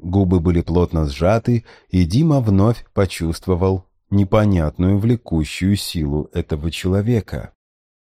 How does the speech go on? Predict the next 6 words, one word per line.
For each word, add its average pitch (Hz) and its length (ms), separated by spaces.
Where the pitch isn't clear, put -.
Наконец 92 580
Дмитрий 101 460
Александрович 104 800
медленно 107 520
поднял 98 500
глаза 101 540